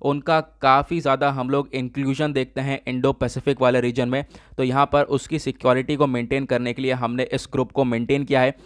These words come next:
कि हम चारों कंट्रीज़ मिलकर, आपस में मिलकर चाइना को टैकल करेंगे और उसको पीछे हटाएंगे। ओके, now उसके बाद आते हैं नेक्स्ट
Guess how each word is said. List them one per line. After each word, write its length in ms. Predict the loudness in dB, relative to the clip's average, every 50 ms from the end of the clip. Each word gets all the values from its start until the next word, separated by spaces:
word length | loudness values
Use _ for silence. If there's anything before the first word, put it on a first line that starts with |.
| -20 -14 _
कि 80 | -2 -2
हम 100 | -2 0
चारों 280 | 0 2 4 4 2
कंट्रीज़ 420 | 2 0 -4 -4 -2 -2 -2 -2 -2
मिलकर, 320 | -2 -2 0 0 0 0
आपस 440 | 0 -2 -2 -2 -2 -2 -2 -2 -2 -4
में 100 | -4 -4
मिलकर 520 | -4 -2 0 0 0 2 2 2 2 2
चाइना 340 | 2 0 0 0 0 0 -2
को 140 | -2 -2 -2
टैकल 320 | -2 -4 -4 -4 -4 -4
करेंगे 400 | -2 -2 -2 -2 -2 -2 -4 -4 -6 -10 -20 -10 _
और 100 | -2 -2
उसको 200 | -2 0 0 -2
पीछे 260 | -2 -2 -2 -2 -2
हटाएंगे। 400 | -2 -2 -2 -4 -4 -6 -6 -8 -10 -12 -18 -20 -20 _ _ 0
ओके, 280 | 0 2 2 2 0 -2 -6 _ _ _ _ _ _ _ -2 2
now 160 | 4 4 4
उसके 260 | 4 2 0 0 0
बाद 120 | 0 2 2
आते 140 | 2 2 0
हैं 80 | 0
नेक्स्ट 340 | 0 0 -2 -4 -4 -10 -4